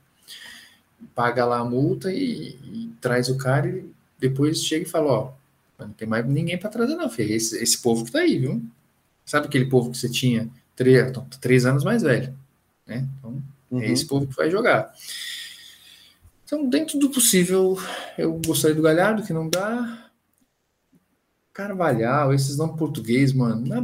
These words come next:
Speaker 1: na moral, mano, é uma incógnita, assim como Jesus era, velho. E
Speaker 2: Eu concordo, concordo, assim, eu te, eu te entendo.
Speaker 1: E, e, e, e mesmo Jesus, que eu agradeço muito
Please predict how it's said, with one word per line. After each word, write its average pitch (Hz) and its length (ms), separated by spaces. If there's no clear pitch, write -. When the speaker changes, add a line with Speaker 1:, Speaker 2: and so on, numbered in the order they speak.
Speaker 1:
na 165 200
moral, 117 480
mano, 110 280
é 139 380
uma 135 200
incógnita, 110 800
assim - 300
como 233 180
Jesus 165 440
era, 104 240
velho. 98 180
E 214 140
Speaker 2:
Eu 214 40
concordo, 156 460
concordo, 185 480
assim, 151 160
eu 143 180
te, 147 140
eu 143 120
te 247 120
entendo. 185 300
Speaker 1:
E, 147 200
e, 185 480
e, 151 80
e 165 40
mesmo 247 520
Jesus, 143 920
que - 140
eu 113 280
agradeço 113 580
muito 131 340